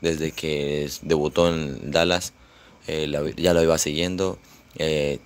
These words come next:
pasó a Bayern, ya está, ya debutó, ya está cedido en el Hoffenheim, eh, teniendo minutos con el primera división alemana. Eso me gusta muchísimo de este central.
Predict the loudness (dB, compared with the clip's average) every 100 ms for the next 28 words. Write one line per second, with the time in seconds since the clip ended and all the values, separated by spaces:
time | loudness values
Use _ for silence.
0 | -6 -4 2 4 6 4 2 -2 -4 -4
1 | -4 -4 -2 -2 0 -2 -4 -8 -12 -20
2 | -20 0 2 2 0 -4 0 0 -2 2
3 | 2 2 -2 0 2 2 -2 -4 -2 0
4 | 0 -2 -4 -6 -14 -20 -20 -14 -2 0
5 | 2 2 2 2 2 0 -2 -2 -2 -2
6 | -4 -10 -4 0 4 4 2 -2 -2 0
7 | 0 -2 -4 -8 -20 -20 -8 -6 -4 -4
8 | -4 -2 -4 -4 -4 -2 -2 -4 -6 -2
9 | 0 0